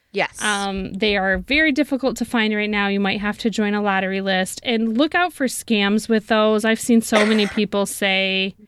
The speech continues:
Speaker 2: "Hey, they, you know, I won a ticket, blah, blah, blah." And then Savannah Bananas hadn't even started their lottery yet. So be careful. Look out for scams. There's always people looking to take advantage, um,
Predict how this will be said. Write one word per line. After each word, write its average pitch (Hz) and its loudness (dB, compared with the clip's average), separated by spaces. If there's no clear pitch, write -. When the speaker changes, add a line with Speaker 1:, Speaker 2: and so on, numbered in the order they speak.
Speaker 2:
"Hey, 302 0
they, 254 0
you 233 2
know, 202 2
I 208 0
won 254 4
a 285 4
ticket, 233 -2
blah, 226 -4
blah, 214 -4
blah." 214 0
And 220 0
then 220 0
Savannah 214 0
Bananas 208 0
hadn't 214 0
even 202 0
started 196 0
their 190 0
lottery 170 -2
yet. 147 -4
So 196 0
be 311 0
careful. 262 -2
Look 226 0
out 240 0
for 247 -4
scams. 202 -2
There's 190 -6
always 202 0
people 196 0
looking 190 0
to 190 0
take 190 -4
advantage, 185 -2
um, 180 -4